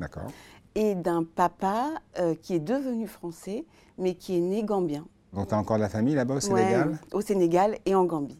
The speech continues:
Speaker 1: Et tu vas les visiter un petit
Speaker 2: Et
Speaker 1: peu ?
Speaker 2: oui, je vais les visiter et en plus, j'ai la double nationalité.
Speaker 1: Et alors, justement, dans ce, à cette naissance à Tours,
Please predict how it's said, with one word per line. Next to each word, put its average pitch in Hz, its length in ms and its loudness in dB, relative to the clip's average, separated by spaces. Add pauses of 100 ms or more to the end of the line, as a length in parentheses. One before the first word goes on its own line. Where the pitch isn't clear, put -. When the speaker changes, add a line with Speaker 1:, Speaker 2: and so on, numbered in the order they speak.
Speaker 1:
Et 104 100 -2
tu - 100 -4
vas 104 100 4
les 104 80 4
visiter 98 360 -2
un 143 80 -2
petit 156 160 2
Speaker 2:
Et 165 80 8
Speaker 1:
peu ? 165 60 8
Speaker 2:
oui, 214 340 -4
je 185 120 -6
vais 185 180 -2
les 190 120 -4
visiter 190 720 -4
et 175 140 -4
en 165 80 -2
plus, - 160 -12
j'ai 196 80 -6
la 170 100 0
double 180 240 -6
nationalité. 175 760 -8
Speaker 1:
Et 98 60 -6
alors, 101 300 0
justement, 123 440 0
dans 117 300 -2
ce, 113 140 0
à 101 160 -4
cette 90 180 -6
naissance 104 460 0
à 98 100 -4
Tours, 175 400 2